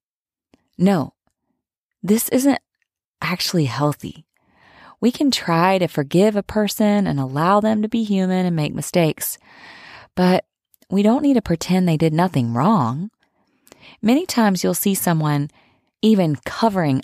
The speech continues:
up what another person did. I'm not sure if this is meant to protect the person or the one covering it up, but it happens a lot. People will do this by lying for a person in some way.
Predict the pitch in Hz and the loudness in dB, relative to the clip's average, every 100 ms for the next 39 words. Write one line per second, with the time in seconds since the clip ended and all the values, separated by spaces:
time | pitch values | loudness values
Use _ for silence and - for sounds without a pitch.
0 | - 240 233 - - - 143 127 127 120 | -2 -2 -2 -6 -16 -8 -4 -2 0 -2
1 | - 131 - 123 120 107 - _ _ _ | -4 -6 -4 -4 -2 -4 -4 _ _ _
2 | _ _ _ _ - 262 311 294 - - | _ _ _ _ -4 0 2 0 0 0
3 | 196 190 - 170 165 160 156 147 143 - | 2 2 0 0 0 -2 -2 -2 -2 -6
4 | 151 143 143 131 - - 160 208 - 302 | -8 -6 -4 -6 -8 -8 -2 -2 0 0
5 | 381 - - - - - 180 175 170 165 | -2 -8 -20 -20 -6 0 2 2 0 0
6 | 180 165 147 139 143 - 180 165 139 131 | 0 2 2 2 -2 -2 -2 0 -2 -2
7 | 131 - 214 190 _ _ - - - - | -4 -2 0 0 _ _ -20 -20 -6 0
8 | 269 - 180 175 220 - 160 139 139 - | 0 2 0 0 -2 -2 -2 -2 -6 -12
9 | - 135 156 190 - _ _ _ _ _ | -12 -4 0 0 -4 _ _ _ _ _
10 | _ _ - - - - 277 277 240 311 | _ _ -20 -20 -6 -2 0 2 2 2
11 | 294 214 269 180 143 - 156 143 143 151 | 2 2 4 4 2 0 0 0 0 0
12 | 190 214 214 - 196 - 196 - 196 185 | 2 2 0 0 -2 -2 -4 -2 -2 -2
13 | 175 185 185 185 180 175 175 | -2 -2 0 0 0 0 -2